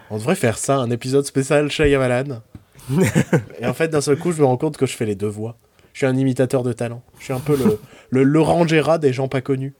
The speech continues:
Speaker 1: J'imite
Speaker 2: Ouais.
Speaker 1: des gens qui n'existent pas.
Speaker 2: J'allais dire plutôt, euh... Je sais plus son nom, le
Speaker 1: Ouh.
Speaker 2: chauve.
Speaker 1: Ah bah, ça
Speaker 2: Le chauve
Speaker 1: marche
Speaker 2: de
Speaker 1: bien. Nicolas Canteloup.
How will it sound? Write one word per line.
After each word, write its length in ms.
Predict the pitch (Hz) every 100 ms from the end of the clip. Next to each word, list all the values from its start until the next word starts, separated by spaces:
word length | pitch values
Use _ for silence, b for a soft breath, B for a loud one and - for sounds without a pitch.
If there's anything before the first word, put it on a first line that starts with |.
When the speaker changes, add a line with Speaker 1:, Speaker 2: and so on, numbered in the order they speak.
| _ _ 107
Speaker 1:
J'imite 300 | 127 147 -
Speaker 2:
Ouais. 60 |
Speaker 1:
des 100 | 143
gens 160 | 135 160
qui 120 | 143
n'existent 400 | 131 123 - 120
pas. 180 | 113 113 _ _ _ _
Speaker 2:
J'allais 300 | 113 98 107
dire 160 | 107 107
plutôt, 240 | 113 - 110
euh... 340 | 104 92 85 87 _ _ _ _ _ _ _ _ _ _ _ - _ _ _ _ _
Je 100 | 104
sais 160 | 104 120
plus 180 | - 131
son 180 | 120 110
nom, 200 | 117 113
le 100 | 104
Speaker 1:
Ouh. 40 | 381
Speaker 2:
chauve. 360 | 466 123 101 - B
Speaker 1:
Ah 100 | - 127
bah, 100 | 127
ça 100 | 123
Speaker 2:
Le 60 |
chauve 80 | 135
Speaker 1:
marche 100 | 190
Speaker 2:
de 60 | 190
Speaker 1:
bien. 180 | 165 135 -
Nicolas 340 | 165 190 208 202
Canteloup. 460 | 196 190 175 160